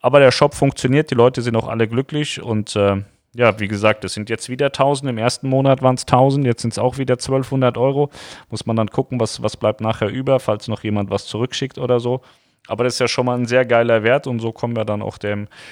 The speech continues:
Ziel, dem Schulbau in Sri Lanka, sehr nahe zum Jahresende.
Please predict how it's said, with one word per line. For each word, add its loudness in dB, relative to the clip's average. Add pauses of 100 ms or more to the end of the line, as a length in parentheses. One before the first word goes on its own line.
(140)
Ziel, -4
dem -4
Schulbau 0 (360)
in -12
Sri -10
Lanka, -2 (160)
sehr -2
nahe -2
zum -14
Jahresende. -12